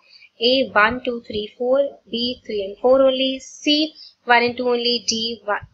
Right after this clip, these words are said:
two and three only. So, the correct answer here is A, sorry, the correct answer here is A, one, two, three, four. So all the statement here are correct. Now, Fotula is a mountain pass on the Srinagar Leh Highway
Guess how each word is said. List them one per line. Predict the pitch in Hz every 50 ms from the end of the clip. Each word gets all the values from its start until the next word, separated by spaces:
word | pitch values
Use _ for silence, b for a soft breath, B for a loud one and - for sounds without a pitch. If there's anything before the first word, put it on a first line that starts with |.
| _ -
two | 285 277 277
and | 269 262 262
three | - 220 202 190 180
only. | 165 165 170 170 - - - - _ _ _ B B B B B B
So, | - - - 269 285 339 392 - _ _ -
the | - -
correct | - 233 240 254 254 - 269
answer | 254 254 254 247 - 262
here | 247 233 240 240 240
is | 240 254 277 330 359 - - - _ - - _ 208
A, | 226 233 240 269 349 - _ _ _ _ _ _ _ _ _ _ _ _ _ _ _ _ _ -
sorry, | - - 196 196 226 302 349 _ _
the | - 208
correct | - 214 208 208 -
answer | 226 214 214 214 - -
here | 226 220 214 214
is | 208 220 240 254 - _ _ -
A, | 220 226 254 339 403 359 262
one, | 220 208 196 190 190 190 -
two, | 202 202 _ -
three, | 202 196 185 -
four. | 185 180 185 -
So | - - - -
all | 202 226 262 285 311
the | 330
statement | 339 - 302 262 240 - 240 226 226
here | 214 208 190
are | 185 190 196 _
correct. | - 185 175 160 - - B B B B B B B B
Now, | 277 277
Fotula | 277 285 269 269 269 320 330 339 359 359 381
is | 370
a | 370 330
mountain | 294 262 233 226 233 240 - 302 320 339
pass | - - 294 311 381 - -
on | 320 277
the | 285 294
Srinagar | - - - 240 254 277 285 294 277 269 277 285
Leh | 277 247 233 226 240 262
Highway | 247 262 254 254 254 240 262 277 320 330